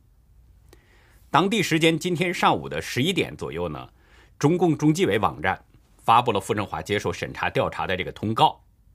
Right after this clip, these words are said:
通告非常简单，这么说的：“中央纪委国家监委网站讯，全国政协社会和法制委员会副主任傅政华涉嫌严重违纪违法，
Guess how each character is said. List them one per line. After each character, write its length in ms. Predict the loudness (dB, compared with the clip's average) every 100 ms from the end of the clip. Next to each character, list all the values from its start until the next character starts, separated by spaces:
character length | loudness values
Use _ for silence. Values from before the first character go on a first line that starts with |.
| _ _
通 160 | -4
告 240 | 2 2 0
非 160 | -4
常 220 | -4 -4 -6
简 200 | -8 -6
单， 140 | -10 -10 _ _ _ _ 0
这 120 | 0
么 80 | 0
说 180 | -4
的 100 | -8 -14 _ _ _ _ _ _ _ _ _ _ _ _ _ _
：“中 180 | 2 6
央 200 | 6 4
纪 260 | 0 -2 2
委 280 | 2 0
国 220 | 2 4 6
家 160 | 4
监 200 | 4 2
委 120 | 4 4
网 300 | 2 0 0
站 240 | 0 0
讯， 400 | -6 -4 -4 -4 _ _ _ _ _ _ _ _ -2
全 280 | 4 4
国 220 | 4 4 6
政 240 | 4 2
协 420 | 2 2 2 0 -8
社 320 | 0 4 4
会 200 | 2 -2
和 220 | 2 0
法 240 | 2 -2
制 160 | 0 -4
委 140 | -4
员 120 | -4 -4
会 140 | -4
副 180 | -2 -6
主 140 | -6
任 180 | -2 -2
傅 160 | -2 -2
政 200 | -2 -2
华 280 | -2 0
涉 220 | 0 0 -4
嫌 340 | -4 -8 -8 -12
严 320 | -6 -4 -4 0
重 200 | 0 0
违 180 | -4 -6
纪 240 | -4 -4
违 180 | -2 -2
法， 300 | -2 -6